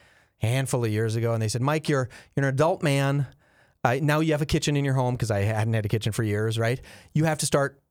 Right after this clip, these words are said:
participating with some of these events. Like, you have to either have the event at your house," and I said, "I don't like people in my house, so no thank you." Right? I just don't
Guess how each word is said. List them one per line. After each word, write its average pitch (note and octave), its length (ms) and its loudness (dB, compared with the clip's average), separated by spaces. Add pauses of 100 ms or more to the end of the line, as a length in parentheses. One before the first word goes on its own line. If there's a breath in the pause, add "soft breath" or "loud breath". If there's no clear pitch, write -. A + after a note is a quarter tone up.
(140)
participating D3 580 0
with G#2 220 -2
some B2+ 220 0
of - 20 0
these B2+ 160 0
events. G2+ 460 -4
Like, G2 180 -4
you A#2 60 0
have G#2+ 100 -4
to A#2 80 -2
either A2 200 0
have G#2+ 360 0
the G#2 160 0
event G#2 240 -2
at G#2 80 -4
your G#2 140 0
house," D#3 240 0
and B2+ 80 -2
I - 20 0
said, G2+ 200 -4 (420 loud breath)
"I - 20 0
don't A2 100 0
like G#2 120 -6
people G#2+ 200 -2
in G#2 60 -2
my G2 80 -2
house, D#3 220 -2
so G2 100 -2
no F2+ 140 -2
thank G#2 240 -2
you." C4 140 -4 (300)
Right? G2+ 140 -2
I G#2 80 -2
just F#2+ 220 -4
don't G#2 240 -2